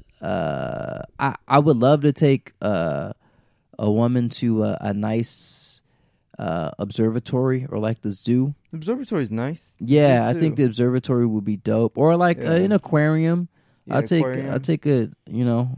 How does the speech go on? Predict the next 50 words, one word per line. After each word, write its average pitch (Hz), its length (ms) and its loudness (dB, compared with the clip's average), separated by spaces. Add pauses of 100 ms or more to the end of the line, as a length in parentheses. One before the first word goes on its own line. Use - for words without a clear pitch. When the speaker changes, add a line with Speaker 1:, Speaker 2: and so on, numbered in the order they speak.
Speaker 2:
The - 120 -6
Speaker 1:
a, 110 40 -2
Speaker 2:
Long 117 260 -2
Speaker 1:
a 107 40 -2
Speaker 2:
Beach 107 60 -2
Speaker 1:
nice 110 240 -2 (140)
young 113 180 0
lady 110 240 0
to 110 160 -2
an 107 60 0
Speaker 2:
Aquarium. - 0 -
Speaker 1:
aquarium. 110 520 -2
Yeah. 339 360 2
Speaker 2:
The 104 60 2
Monterey 175 680 0 (320)
Aquarium's 123 460 -8
really 110 240 -8
nice 107 320 -12
too. 104 320 -14 (420)
Speaker 1:
Dope. 220 320 2
I'll 165 120 6
take 214 260 4
a 175 60 6
woman 147 340 6
whale 226 220 4
watching, 147 340 2
to 139 80 4
be 123 140 2
honest. 160 440 2
Like, 131 200 0
you 151 100 0
wanna 151 220 4
Speaker 2:
Yeah. - 80 -4
Speaker 1:
see 165 160 2
a 156 80 4
whale, 160 280 4
boo? 196 360 2
I'll 151 120 2
see, - 240 -6
I'll - 60 -8
let - 240 -4
you 185 60 -2
see 170 160 -2
a 151 100 4
whale. 170 460 2 (580)
Whale 135 480 -2
and - 80 -6
a 117 80 -4
whale 131 300 -2
tail. 147 460 0